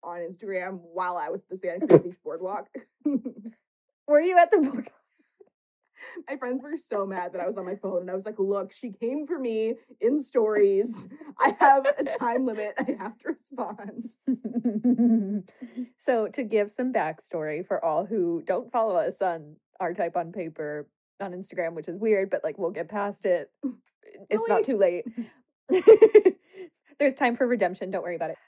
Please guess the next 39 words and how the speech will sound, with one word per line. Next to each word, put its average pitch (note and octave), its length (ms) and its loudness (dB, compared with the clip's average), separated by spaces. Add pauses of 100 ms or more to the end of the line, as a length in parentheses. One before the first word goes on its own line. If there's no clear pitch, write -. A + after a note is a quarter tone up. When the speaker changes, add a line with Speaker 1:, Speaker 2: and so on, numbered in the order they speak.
(240)
Speaker 2:
Sarah C4+ 280 -2
posted B3 380 -6
a A3+ 80 -2
story F3+ 800 -4 (220)
saying, F#3+ 300 -6
like, E3 260 -10
"Oh, G#3 260 0
sorry, F3+ 540 -6 (200)
I've F#3 140 -8
been F#3+ 160 -8
gallivanting. G#3+ 1160 -4 (800)
Uh, F3+ 340 -4
I G3+ 60 -6
haven't G3 420 -8
done F#3+ 180 0
any, F3+ 320 -10
I G#3 60 -8
haven't, F#3+ 240 -6
like, F3 120 -6
posted F#3+ 400 -4
for, E3+ 480 -6
uh, D3+ 240 -10
season D#3+ 360 -16
seven C#4 360 -6
yet, B3+ 380 -4 (300)
but - 200 -8
we'll D#3 400 -4
get G3+ 260 -8
there E3+ 200 -6
soon." A#3+ 420 -8 (300)
And G3+ 100 -10
then F#3 100 -8
she G3 180 -16
po-, F#3+ 320 -4 (320)
like, G#3+ 220 -4
X G#3 220 -6
O A3 120 2
X G#3+ 220 -4
O? A3+ 340 -2